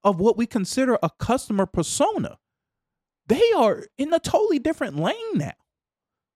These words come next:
You cannot give them <laughs> Ice Spice and Meg Thee Stallion. <sighs> Before cutting ties, twenty twenty-three's projections were shifted from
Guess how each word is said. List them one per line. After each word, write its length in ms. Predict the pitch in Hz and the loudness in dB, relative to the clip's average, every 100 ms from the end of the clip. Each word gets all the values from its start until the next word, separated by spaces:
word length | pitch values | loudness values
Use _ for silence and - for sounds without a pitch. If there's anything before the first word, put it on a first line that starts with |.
| _ _ _ _ _ _ _ _ _ - | _ _ _ _ _ _ _ _ _ -4
You 140 | 403 466 | -4 -2
cannot 480 | - 294 330 466 466 - 143 | 0 0 2 0 0 -4 -2
give 240 | 254 466 480 | 2 2 2
them 260 | 156 180 - | 2 2 -2
<laughs> 40 | |
Ice 300 | 262 - 359 | -6 -2 -4
Spice 460 | - - 147 165 - | -4 -4 -4 -4 -6
and 200 | 339 - | -6 -4
Meg 240 | 135 180 | -4 -2
Thee 80 | 320 | -2
Stallion. 760 | - - - 679 480 131 87 - _ _ _ _ _ _ _ _ _ _ _ _ _ _ _ _ _ _ _ _ _ - | -2 -8 -10 -4 -4 -4 -8 -16 _ _ _ _ _ _ _ _ _ _ _ _ _ _ _ _ _ _ _ _ _ -2
<sighs> 0 | |
Before 1400 | 220 226 120 - - - _ _ _ _ _ - - 247 269 | 2 2 2 -6 -14 -20 _ _ _ _ _ -14 2 4 4
cutting 320 | 285 240 233 | 4 0 -2
ties, 640 | - 143 107 107 110 - _ | -2 0 0 -2 -4 -10 _
twenty 240 | - 196 | -4 -2
twenty-three's 600 | 202 208 196 196 156 151 | -2 -2 0 0 0 0
projections 680 | - 127 120 107 113 104 - | 0 0 -2 -4 -4 -6 -6
were 200 | - 107 | -4 -4
shifted 560 | 104 - 180 - 107 - | -2 2 2 2 -6 -6
from 220 | 107 107 | -8 -8